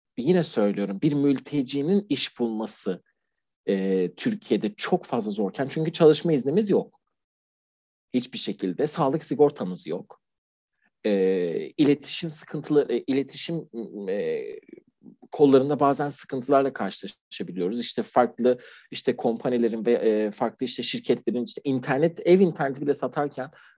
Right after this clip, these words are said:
mülteci kimliğini gördüğü takdirde işte, e, uluslararası koruma veya geçici koruma ki-, kimliğini gördüğü takdirde mesela fiyatların birden değişmesi, birden uçması, başka bir tarife çıkarmaları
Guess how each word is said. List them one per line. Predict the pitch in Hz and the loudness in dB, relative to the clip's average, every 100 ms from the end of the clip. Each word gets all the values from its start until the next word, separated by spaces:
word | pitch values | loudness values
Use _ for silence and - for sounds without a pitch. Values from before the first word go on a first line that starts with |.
| 143 | 2
mülteci | 156 160 160 196 | 2 4 0 0
kimliğini | 190 170 160 151 147 | -2 -2 0 0 4
gördüğü | 147 139 165 | 4 6 4
takdirde | 175 131 - - 101 110 | 2 -6 -8 -8 -6 -4
işte, | 104 - 120 113 - | -6 -4 -2 -2 0
e, | 113 110 107 | 0 2 4
uluslararası | 131 120 139 123 | 0 0 -4 -4
koruma | - 110 107 | -8 -6 0
veya | 113 | 0
geçici | 107 123 - - | 2 -4 -2 -4
koruma | - 120 117 117 - | 0 0 0 -4 -8
ki-, | - 117 - | -8 -8 -8
kimliğini | - 117 117 110 | -4 -2 -2 0
gördüğü | 101 123 113 156 | 6 6 6 0
takdirde | 127 117 117 110 | -2 -2 -4 -4
mesela | 110 - 104 131 - - - | -6 -6 -6 -6 -10 -20 -20
fiyatların | - - 165 156 156 165 | -10 2 2 4 0 2
birden | 147 117 113 107 | 0 -2 -4 -2
değişmesi, | 104 101 - 98 - 104 135 | -2 -2 -6 -10 -8 -6 -2
birden | 131 135 123 | 0 -2 -2
uçması, | 120 - 107 - 107 | -6 -8 -8 -6 -4
başka | 127 123 - | -2 -2 0
bir | 135 - | 0 -2
tarife | 120 110 104 104 | -2 -2 -2 -6
çıkarmaları | - - 107 104 101 101 95 | -4 -2 0 2 0 0 -4